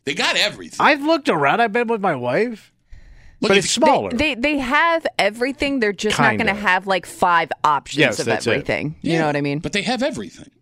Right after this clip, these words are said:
Speaker 2: And then you gotta, like, <laughs> box up your own stuff.
Speaker 1: Well, but again, it's all
Speaker 2: Or
Speaker 1: this
Speaker 2: bring your own bag. Oh, yeah.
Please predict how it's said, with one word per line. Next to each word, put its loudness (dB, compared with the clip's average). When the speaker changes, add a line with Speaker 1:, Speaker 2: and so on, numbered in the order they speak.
Speaker 2:
And 2
then 2
you 0
gotta, 2
like, 0
<laughs> -14
box -2
up 0
your -2
own -4
stuff. -6
Speaker 1:
Well, -12
but -8
again, -4
it's -2
all -6
Speaker 2:
Or 0
Speaker 1:
this 2
Speaker 2:
bring 0
your 0
own -2
bag. -2
Oh, -14
yeah. -12